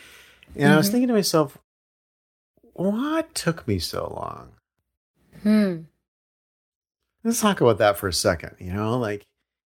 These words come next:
Speaker 1: we often know what we need or know what we wanna do and even know what we like. Like, I like Pilates. I've been doing it.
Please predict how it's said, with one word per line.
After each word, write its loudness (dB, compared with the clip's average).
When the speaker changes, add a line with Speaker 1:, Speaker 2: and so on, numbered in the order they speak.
Speaker 1:
we 0
often 4
know 2
what 0
we 0
need 0
or 4
know 2
what 0
we 0
wanna 0
do 0
and 2
even 4
know 2
what 0
we 2
like. 2
Like, -6
I -2
like 2
Pilates. 2
I've 2
been -2
doing 0
it. -10